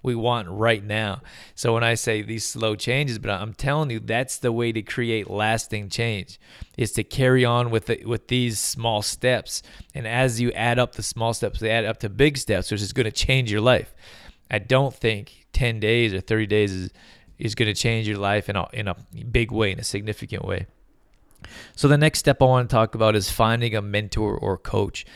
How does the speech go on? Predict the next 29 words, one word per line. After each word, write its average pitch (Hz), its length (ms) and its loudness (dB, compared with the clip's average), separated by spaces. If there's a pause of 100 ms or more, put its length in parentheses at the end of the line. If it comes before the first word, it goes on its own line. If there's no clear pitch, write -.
(380)
Now, 123 320 2 (380)
it's, - 460 -4
you 135 140 -4
know, 127 280 2
this 139 240 0
is 151 140 0
probably 131 380 2
the 120 80 -2
most 120 240 -2
important 110 440 -2
tip 113 200 -6
just 113 180 -8
'cause 101 140 -4
it's 98 180 -8
fourth 107 380 -2
or 98 80 0
fifth - 340 -2
down 98 220 -2
on 98 120 -6
my 90 120 -8
list 98 320 -8
here. 101 100 -4
Doesn't 98 260 -6
mean 98 120 -4
it's 92 160 -8
not 92 120 -2
any 92 140 -6
less 92 300 -6
important. - 440 -6